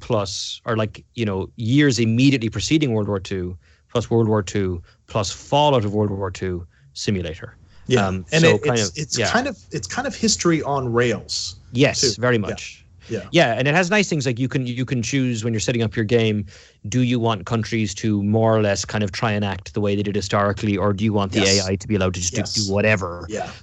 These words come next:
Speaker 1: Um, which is nice. And I think I agree on the Paradox's profile thing. I think what's interesting about Paradox is a game like Crusader Kings two, which is ludicrously complex,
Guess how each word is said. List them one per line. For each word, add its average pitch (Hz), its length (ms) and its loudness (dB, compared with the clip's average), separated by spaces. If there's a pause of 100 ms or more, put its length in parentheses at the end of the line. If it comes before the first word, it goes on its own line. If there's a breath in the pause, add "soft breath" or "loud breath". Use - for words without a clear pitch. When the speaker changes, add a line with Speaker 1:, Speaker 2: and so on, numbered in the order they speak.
(140)
Speaker 1:
Um, 104 200 0
which 120 160 -2
is 110 160 -4
nice. 101 540 -6
And 107 280 -2 (600 loud breath)
I 139 120 0
think 202 480 -2 (300)
I 139 80 4
agree 151 260 2
on 208 60 0
the 180 80 -2
Paradox's 123 560 0
profile 123 500 0
thing. 110 300 -4
I 127 80 -4
think 170 140 -2
what's 202 120 -2
interesting 170 320 -4
about 113 140 -8
Paradox 110 400 -2
is 104 220 -4 (500 soft breath)
a - 80 -6
game 151 220 0
like 180 100 -2
Crusader 135 260 0
Kings 123 280 -6
two, 135 200 0
which 107 200 -2
is 107 160 -2
ludicrously 123 560 0
complex, 101 760 -4